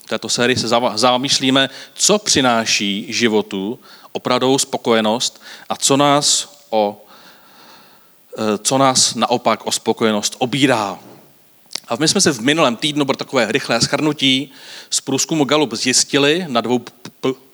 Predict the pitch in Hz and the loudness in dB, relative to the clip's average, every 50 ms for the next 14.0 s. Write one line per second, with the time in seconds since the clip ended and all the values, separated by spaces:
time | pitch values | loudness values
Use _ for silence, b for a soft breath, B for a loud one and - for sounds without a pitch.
0 | _ - 107 131 127 - - - 127 127 139 139 127 135 - - - 143 - 151 | _ -10 -8 -6 -6 -6 -6 -4 0 0 0 0 0 -2 -2 -2 -4 -2 0 2
1 | 151 156 156 151 143 - - B B B B - 123 131 143 147 147 139 175 180 | 4 4 2 2 0 -4 -6 B B B B -6 -2 0 0 2 2 2 2 2
2 | 180 175 160 135 131 123 - - - 110 101 98 98 101 113 - - _ - _ | 2 2 0 0 0 0 0 0 0 -2 -4 -4 -4 -8 -10 -12 -16 _ -20 _
3 | _ - 139 135 131 131 120 110 113 104 104 107 131 147 B B B B B B | _ 2 2 2 2 2 0 2 2 4 4 2 0 -2 B B B B B B
4 | B _ 113 101 90 87 - - - 131 127 131 131 131 - - - 104 104 101 | B _ -10 -10 -10 -10 -16 -8 -6 -2 -2 -2 0 0 -2 -2 -2 -4 -6 -6
5 | 98 113 - - - 104 113 113 101 101 95 92 98 107 117 120 120 117 117 113 | -6 -8 -10 -6 -4 -2 -2 -2 -4 -6 -6 -6 -4 0 2 2 2 2 2 0
6 | 113 - 110 104 107 113 113 110 - 117 104 - 123 143 151 131 127 113 107 107 | 0 0 -2 -2 -2 -2 -2 -2 -2 -4 -2 0 0 0 2 0 -2 -2 -2 -2
7 | 107 107 110 120 117 120 120 127 135 139 135 - 131 127 127 123 - - 135 120 | -4 -4 -4 -2 0 0 0 0 0 -2 0 -2 -2 -2 -2 -4 -2 -2 -2 -2
8 | B B B B B - - 131 127 131 - 143 147 147 - 180 - - - 110 | B B B B B -4 0 0 0 0 2 0 0 0 0 0 0 0 0 0
9 | 131 123 110 123 123 113 110 104 98 123 180 214 - - B B B B B B | -2 0 0 0 -2 0 0 0 0 -2 -4 -8 -12 -18 B B B B B B
10 | B B B B B 101 - - - 139 139 - - - 208 165 143 - - - | B B B B B -6 -4 0 2 2 2 2 2 2 0 2 2 -2 0 0
11 | 113 110 110 120 135 165 - - 117 - 127 117 113 117 120 127 135 143 151 160 | 2 2 2 2 0 -2 -6 -6 -4 0 0 0 2 2 2 2 2 2 2 0
12 | - - - - 180 - - 143 - - - - - - 139 135 131 139 135 131 | 0 0 -2 -2 -2 -2 0 -2 -2 -2 -4 -8 -2 0 0 2 4 4 2 4
13 | 139 143 135 127 - 120 117 117 127 - - 123 - - _ _ _ _ - 135 | 4 4 2 2 0 0 0 0 0 -2 -2 -6 -6 -12 _ _ _ _ 0 0